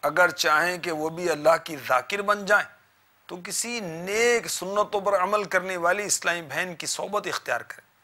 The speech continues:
किसी तिरसठ मदनी नामात की आमिला इस्लामी बहन की सोबत इख्तियार करें। अच्छी सोबत, अच्छी कर देगी और बुरी सोबत बुरी कर देगी।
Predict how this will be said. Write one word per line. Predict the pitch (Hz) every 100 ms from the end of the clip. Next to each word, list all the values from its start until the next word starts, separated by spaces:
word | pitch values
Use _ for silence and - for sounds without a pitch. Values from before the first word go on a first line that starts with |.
| -
किसी | 151 202 196 185 -
तिरसठ | 185 196 - 233 208 170
मदनी | 180 180 202
नामात | 185 170 170 185 190 -
की | 208 196 202 -
आमिला | 165 175 180 190 208 196 135
इस्लामी | - - 170 180
बहन | 160 165 190
की | 190
सोबत | - 170 160 160 151
इख्तियार | - 131 120
करें। | - - _ _ _ _
अच्छी | 165 - 190
सोबत, | 156 151 156
अच्छी | - 156 - 202 165 - _ _ _ _ _ _ _ _
कर | 185
देगी | 190 208 170 135 _ _ _ _ _ _ _ _ _ _
और | 139
बुरी | 143 185 202
सोबत | - 160
बुरी | 156 233 262
कर | 208
देगी। | 170 151